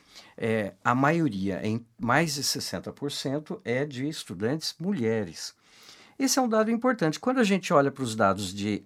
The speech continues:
egressos, dos formados, a mesma coisa. Esse é um dado que precisa chamar atenção, porque, é, as mulheres, muitas delas, é agregada à maternidade.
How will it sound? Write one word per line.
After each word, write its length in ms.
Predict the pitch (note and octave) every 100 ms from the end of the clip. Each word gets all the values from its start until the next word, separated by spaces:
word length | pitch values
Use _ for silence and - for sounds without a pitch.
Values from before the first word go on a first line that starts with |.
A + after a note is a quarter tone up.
| _
egressos, 800 | G#2+ E2+ A#2+ E3+ C#3 - E2 -
dos 160 | - -
formados, 680 | - F2+ G#2+ F3 A#2+ - - -
a 100 | D#3+
mesma 560 | D#3+ C3+ F#3+ F3 A#2+
coisa. 420 | F#2+ - D2 C2+ - _ _ - - - - -
Esse 180 | G3
é 40 | B3
um 80 | D#3
dado 260 | D#3+ G3+
que 100 | F#3+
precisa 220 | - -
chamar 300 | B2+ - C3
atenção, 720 | A#2 G2+ F#2 - A3 A#3 C3 E2+ _ - _
porque, 760 | - D#3 - F#3 F#3 F3+ F3 -
é, 420 | C3+ D3 C#3+ C#3 -
as 320 | C#3 E3+ F#3
mulheres, 640 | C#3 A#2 A#2+ D#3+ F#3 F3
muitas 460 | C3+ D3+ F#3 D3 A2
delas, 480 | G#2+ B2 D3+ D3+ C#3+
é 80 | C3+
agregada 480 | C#3+ C3+ A2 A#2+
à 20 | C3
maternidade. 840 | B2 C3+ A#2+ C#3 G2+ F#2 F#2